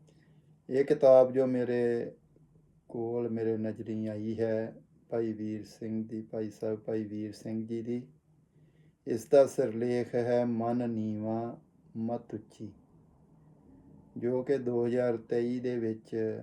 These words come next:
ਭਾਈ ਵੀਰ ਸਿੰਘ ਸਦਨ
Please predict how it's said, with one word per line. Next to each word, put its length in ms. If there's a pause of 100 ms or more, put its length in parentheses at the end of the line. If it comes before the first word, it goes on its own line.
(1800)
ਭਾਈ 240
ਵੀਰ 320
ਸਿੰਘ 280
ਸਦਨ 640